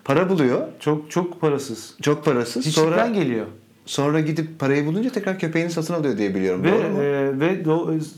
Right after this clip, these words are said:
Speaker 2: yani orayı tam çok hakim değilim ama şunu söyleyebilirim.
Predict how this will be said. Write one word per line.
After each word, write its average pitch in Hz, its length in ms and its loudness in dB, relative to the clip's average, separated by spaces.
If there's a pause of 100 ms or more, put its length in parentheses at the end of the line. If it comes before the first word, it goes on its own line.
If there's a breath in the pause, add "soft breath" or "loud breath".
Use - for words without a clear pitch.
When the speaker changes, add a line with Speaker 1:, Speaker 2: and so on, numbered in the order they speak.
Speaker 2:
yani 156 260 0
orayı 185 240 0
tam 190 180 0
çok - 220 -6 (460)
hakim 151 460 -2
değilim 202 200 0
ama 156 340 0 (200 loud breath)
şunu 180 220 -2
söyleyebilirim. 165 640 -2